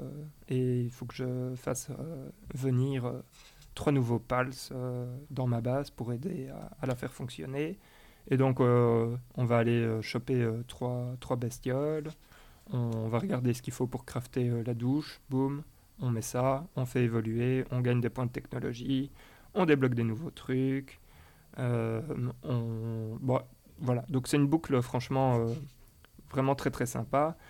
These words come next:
Je pense qu'il n'a pas grand-chose d'original, si ce n'est que c'est le premier à, à mixer les genres. Et, euh, je pense aussi qu'il a, euh, la chance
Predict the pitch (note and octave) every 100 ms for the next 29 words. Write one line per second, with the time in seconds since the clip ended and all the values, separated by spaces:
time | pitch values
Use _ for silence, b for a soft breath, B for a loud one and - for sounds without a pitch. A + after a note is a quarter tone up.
0 | B B B B B B - - - -
1 | - - - F3+ - D#3 C3+ B2+ D3+ C3+
2 | D3 C3 D#3 C#3 C3+ C3 C3 C3 C3+ C3
3 | A#2+ - B2+ B2+ A#2+ A#2 - A#2+ - B2
4 | B2 B2+ A#2 A2 F#3 F3 - B2+ C#3+ C3
5 | - D3 C#3 A#2 A2+ A2+ C3 E3+ - -
6 | - - - - - - - - - -
7 | C#3+ D3 D3+ - - - - - - -
8 | - C3+ B2 B2 D3 D3 C3+ B2 - C#3
9 | C3 C3 A#2+ A#2+ B2 B2 - - - -
10 | B2+ B2+ B2 B2+ B2 B2 B2+ B2 B2+ C3+
11 | - - -